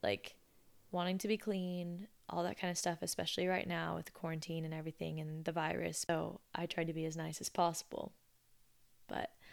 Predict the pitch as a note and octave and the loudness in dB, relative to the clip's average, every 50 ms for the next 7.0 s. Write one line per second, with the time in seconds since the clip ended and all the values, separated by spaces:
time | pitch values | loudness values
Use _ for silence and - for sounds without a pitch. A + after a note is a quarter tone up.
0 | - - - - _ _ _ - - - - G3+ F#3 F#3 D#3+ D#3+ D#3 E3+ G#3 - | -20 -20 -20 -20 _ _ _ -20 -2 2 4 4 6 4 4 2 -2 -6 -10 -14
1 | - - - G3 F#3+ F#3+ - - F#3 E3+ - F#3 E3+ F3 E3+ E3 E3 E3+ D#3+ D#3+ | -8 -2 0 2 2 2 2 2 0 0 2 2 2 2 2 2 2 0 0 0
2 | D#3+ - - - - - - - - E3+ D#3+ - - - - _ - - - - | -2 -2 -4 -6 -6 -8 -8 -6 -2 -2 0 -2 -2 -6 -10 _ -20 -20 -20 -20
3 | _ _ _ _ _ _ _ - - - - - E3 D#3+ E3+ G#3 A3 A#3 B3 B3 | _ _ _ _ _ _ _ -20 -20 -18 -6 0 2 4 4 4 4 2 2 2
4 | B3 C4+ D4+ F#4 F4 - - - E3+ - - - - - - - - - - - | 2 2 2 2 2 2 2 2 2 2 2 0 0 -2 -2 -2 -4 -2 -2 -4
5 | - - E3 - F#3+ E3+ F3 E3+ - - - - - - - - F#3 F#3 F3+ - | -4 -4 -2 -2 -2 0 0 0 0 0 -2 -4 -8 -2 4 6 6 6 6 4
6 | F3 E3+ E3 E3 E3 - - E3+ - - D#3+ D#3 D#3 D#3 D3+ - D#3+ - - | 0 0 0 0 -2 -4 -6 -6 -4 -2 -2 -2 -2 -4 -4 -4 -6 -8 -8